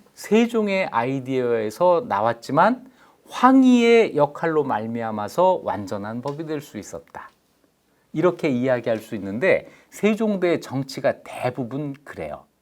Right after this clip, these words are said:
이게 황희의 역할인 거죠. 황희는 세종 때 정승을 이십삼 년 동안 있으면서 무려 아흔 살까지 장수를 했습니다.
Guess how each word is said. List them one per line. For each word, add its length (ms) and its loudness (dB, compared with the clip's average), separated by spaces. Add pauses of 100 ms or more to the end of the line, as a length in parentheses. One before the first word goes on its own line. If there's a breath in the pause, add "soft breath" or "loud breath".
(540 soft breath)
이게 300 0
황희의 720 -2 (120)
역할인 420 -10
거죠. 260 -18 (400)
황희는 640 2 (260)
세종 640 2
때 260 6
정승을 600 -2
이십삼 400 -6
년 200 -4
동안 240 -2
있으면서 560 -4
무려 400 0
아흔 380 4
살까지 580 0
장수를 540 -8
했습니다. 500 -6